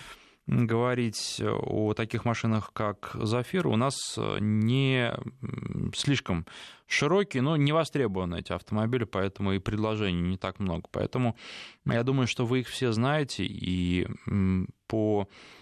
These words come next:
сходной цене, ну, вот Орландо будет неплохим выбором. Но, опять же, не ждите от того, от него, что это будет зажигалка, и используйте его именно как семейный автомобиль.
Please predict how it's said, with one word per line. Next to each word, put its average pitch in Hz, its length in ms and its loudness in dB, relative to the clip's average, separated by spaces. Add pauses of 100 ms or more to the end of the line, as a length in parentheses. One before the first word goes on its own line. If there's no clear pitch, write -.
(540)
сходной 127 500 2
цене, 156 480 0
ну, 127 240 0
вот 131 160 -2
Орландо 113 420 0
будет 110 280 -6
неплохим 113 600 -2
выбором. 139 340 2
Но, 120 80 4
опять 131 240 0
же, 101 280 0
не 110 200 4
ждите 135 420 0
от 110 160 0
того, 107 320 -2
от 104 160 -4
него, 131 200 0
что - 140 -4
это 101 140 -2
будет 101 280 0
зажигалка, 107 640 0
и 98 340 0
используйте 139 580 0
его 120 160 2
именно 120 280 2
как 110 180 -4
семейный 113 600 2
автомобиль. 110 640 -2